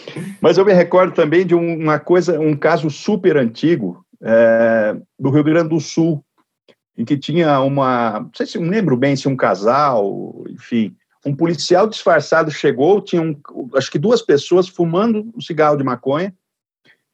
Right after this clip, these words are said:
e ele pediu, deve ter sido, né, no gauchês, bate, M D, e um,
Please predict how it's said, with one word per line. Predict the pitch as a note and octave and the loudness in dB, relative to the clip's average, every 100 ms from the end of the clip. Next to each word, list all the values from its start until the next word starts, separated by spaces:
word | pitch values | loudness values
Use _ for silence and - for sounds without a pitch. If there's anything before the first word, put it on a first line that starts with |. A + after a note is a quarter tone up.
| _ | _
e | - D#3 | 0 2
ele | E3 E3+ F3+ F3+ E3+ E3+ E3 D#3 D3 C#3+ - _ | 4 4 6 6 6 6 6 4 4 2 -4 _
pediu, | G3+ D#3+ F3+ G3 _ _ _ _ _ _ _ _ _ - | -2 2 2 0 _ _ _ _ _ _ _ _ _ -2
deve | B2+ B2+ | -2 -2
ter | C3 | -4
sido, | B2+ C3+ A#2+ - - C#3 _ _ _ | -4 -6 -6 -10 -16 -16 _ _ _
né, | - C3 B2+ - | -4 -4 -4 -6
no | A#2+ A#2+ | -2 0
gauchês, | A#2 C3 A#2 - E3 F#3+ C#3 | 2 2 2 -2 0 2 0
bate, | F#2+ D3+ F#3 - | -2 -2 -2 -4
M | A#2+ A#2 | -2 -2
D, | A#2 D#3 | 0 0
e | D#3 | 0
um, | D#3 A2+ | -4 -6